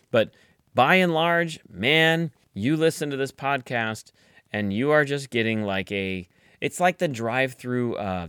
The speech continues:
car wash where you just kinda go and then you, you put your car in neutral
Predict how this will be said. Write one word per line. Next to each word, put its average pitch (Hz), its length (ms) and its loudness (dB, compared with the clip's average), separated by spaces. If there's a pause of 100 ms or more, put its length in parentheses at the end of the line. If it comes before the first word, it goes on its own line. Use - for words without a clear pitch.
car 135 280 0
wash 67 440 -10 (340)
where 110 140 -2
you 107 120 0
just 110 200 -4
kinda 120 200 -2
go 110 460 2 (320)
and 101 140 -4
then 104 140 0
you, 98 140 -2
you 95 240 -6
put - 280 -10
your 98 80 -4
car 107 260 0
in 92 80 -4
neutral 92 460 -4